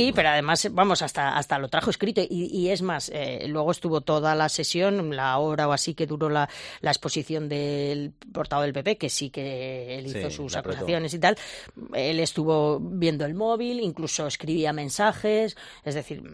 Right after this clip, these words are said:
Speaker 2: estuvo impertérrito, así como Chávez hace dos semanas, eh, se le veía más nervioso, estaba como enfadado, eh, no, Griñán estuvo más templado y simplemente dijo que, oiga, yo estoy aquí, a mí, ustedes me han citado aquí porque dentro de tres días son las
Speaker 1: Pasaba por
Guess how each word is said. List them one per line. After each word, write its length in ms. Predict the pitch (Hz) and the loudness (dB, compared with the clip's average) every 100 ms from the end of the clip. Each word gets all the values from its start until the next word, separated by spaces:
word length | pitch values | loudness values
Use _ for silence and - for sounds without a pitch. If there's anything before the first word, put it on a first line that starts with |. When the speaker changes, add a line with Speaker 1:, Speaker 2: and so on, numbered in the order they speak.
| - | -8
Speaker 2:
estuvo 320 | - - 160 | -6 0 2
impertérrito, 560 | 170 160 147 165 156 151 | 4 4 6 4 2 -2
así 180 | 143 170 | -2 0
como 220 | 190 190 | 0 0
Chávez 460 | - 202 185 156 190 | 4 6 6 2 0
hace 300 | 160 - 170 | -2 0 -2
dos 120 | 170 | -2
semanas, 480 | 170 165 160 160 - | -2 -2 -2 -2 -4
eh, 340 | 147 147 151 | -4 -6 -8
se 340 | - - - 165 | -10 -8 -6 -2
le 80 | |
veía 260 | 151 151 151 | 0 0 0
más 220 | 151 143 | 0 -4
nervioso, 420 | 139 135 180 - | -6 -2 -2 -2
estaba 380 | 165 - 156 147 | -4 -2 0 0
como 380 | 160 156 147 143 | 0 -4 -2 -4
enfadado, 720 | 135 - 143 170 180 170 170 - - - - | -6 0 4 6 6 6 4 0 -8 -12 -2
eh, 240 | 165 156 | 2 2
no, 280 | 151 175 160 | 0 -4 -4
Griñán 380 | 139 139 143 147 | -2 -2 0 -2
estuvo 500 | 143 170 151 143 135 | -4 -4 -2 -2 -4
más 340 | 131 - 143 - | -6 -6 -6 -6
templado 500 | 156 165 165 202 220 | -6 0 4 4 4
y 120 | 165 | 2
simplemente 580 | - 139 135 143 135 151 | -2 -8 -8 -8 -6 -6
dijo 300 | 139 165 147 | -4 -4 -4
que, 180 | 143 | -4
oiga, 260 | 135 139 120 - - | -4 -4 -6 -8 -12
yo 100 | - | -6
estoy 220 | 151 - 147 | -4 0 0
aquí, 400 | 143 160 156 156 | 0 -2 0 0
a 60 | |
mí, 120 | 156 156 | 0 -2
ustedes 280 | 156 160 151 | -2 -2 0
me 80 | |
han 80 | 156 | -2
citado 260 | - 160 165 | -4 2 2
aquí 180 | 143 151 | 2 -2
porque 280 | 165 143 | -4 -2
dentro 260 | 151 147 147 | -4 -4 -6
de 60 | 151 | -6
tres 120 | 147 | -4
días 180 | 156 135 | -4 -4
son 140 | 147 | -6
las 120 | 135 | -6
Speaker 1:
Pasaba 320 | - 123 120 | -4 -2 0
por 100 | 104 | 0